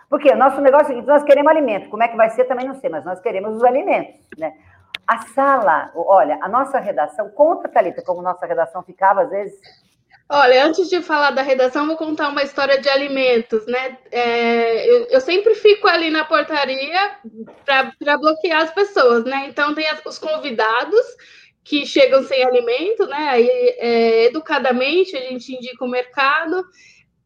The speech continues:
Speaker 2: Teve um ano que, que chegou lá um deputado, que eu não vou falar o nome nesse momento, mas ele chegou com uma equipe de dezessete pessoas. E ele chegou lá com cinco quilos de alimento e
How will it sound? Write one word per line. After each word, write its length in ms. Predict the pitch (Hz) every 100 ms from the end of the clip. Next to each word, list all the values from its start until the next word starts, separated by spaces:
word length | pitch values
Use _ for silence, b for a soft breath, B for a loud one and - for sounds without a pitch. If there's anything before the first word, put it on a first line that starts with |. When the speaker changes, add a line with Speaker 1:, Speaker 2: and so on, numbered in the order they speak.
| -
Speaker 2:
Teve 240 | 359 403
um 180 | 392 294
ano 600 | 277 339 392 359 269 247
que, 840 | - 285 277 277 269 262 254 240 -
que 80 | 294
chegou 380 | 339 277 277
lá 160 | 269 277
um 60 | 277
deputado, 640 | 254 - 262 247 311 330
que 80 | 311
eu 120 | 254 247
não 40 |
vou 120 | 240
falar 300 | 240 240 233
o 80 | 233
nome 440 | 233 285 403 381
nesse 240 | 240 240 247
momento, 380 | 240 269 494 - _ B B B -
mas 200 | 302 349
ele 160 | 349
chegou 320 | - 370 339 359
com 80 |
uma 140 | 403 339
equipe 360 | 320 359 349
de 100 | 294
dezessete 480 | 302 339 359 403 415
pessoas. 760 | - 415 - 233 208 190 - _ _ _ _
E 80 | 302
ele 140 | 311 403
chegou 300 | 453 403 403
lá 220 | 349 339
com 140 | 339
cinco 400 | 330 381 466 466
quilos 280 | 453 392 370
de 60 | 359
alimento 600 | 339 349 320 330 381
e 120 | 403